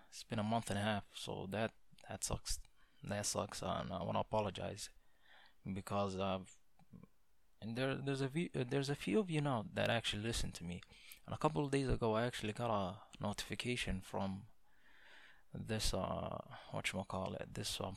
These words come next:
podcast hosting website that I use, and they said, um, that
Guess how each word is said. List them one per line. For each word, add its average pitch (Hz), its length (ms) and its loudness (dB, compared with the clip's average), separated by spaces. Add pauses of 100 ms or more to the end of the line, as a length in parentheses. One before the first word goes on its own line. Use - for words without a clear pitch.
podcast 101 480 0
hosting - 400 -2
website 95 400 0
that 87 100 -2
I 90 120 -4
use, 95 440 -4
and 92 220 -2
they 98 160 -2
said, 104 320 12
um, 92 220 0 (720)
that 104 380 0